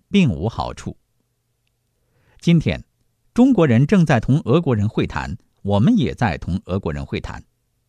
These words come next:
但是我们同中国人却互不交谈。冻结高层间的接触是为了表达我们对军队行为的不满。现在我们必须采取一种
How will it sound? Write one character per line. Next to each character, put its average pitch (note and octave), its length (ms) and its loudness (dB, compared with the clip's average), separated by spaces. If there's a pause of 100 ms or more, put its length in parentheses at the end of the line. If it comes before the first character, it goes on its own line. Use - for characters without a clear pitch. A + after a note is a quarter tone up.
(140)
但 F2 160 -2
是 D2 240 -10 (300)
我 A#2+ 160 2
们 B2+ 100 2
同 D3 220 2
中 C4 200 2
国 A#2+ 160 0
人 C#2 280 -10 (200)
却 E2+ 220 -4
互 A2+ 300 -4
不 C#2+ 140 -10
交 A2+ 240 0
谈。 B1 260 -8 (1160)
冻 E3 200 4
结 B2 180 2
高 D#3 220 -2
层 A2 220 -2
间 B2 160 0
的 A2+ 80 0
接 B2+ 180 0
触 E2+ 420 -8
是 - 140 -2
为 F#3 160 0
了 D3 100 0
表 F#2+ 240 -2
达 F2 300 -2
我 A2 120 -2
们 F#2 120 -2
对 A2+ 240 0
军 A3 260 0
队 G3+ 160 2
行 C3 280 -2
为 G#2+ 100 -4
的 B2 100 -2
不 D#3+ 180 -2
满。 C#2 260 -8 (640)
现 B2 240 0
在 C3+ 240 -2 (280)
我 A#2+ 100 2
们 D3+ 140 2
必 E3 160 0
须 D#3 180 -2
采 A2+ 220 -2
取 - 120 -8
一 A2 100 -2
种 B1+ 260 -10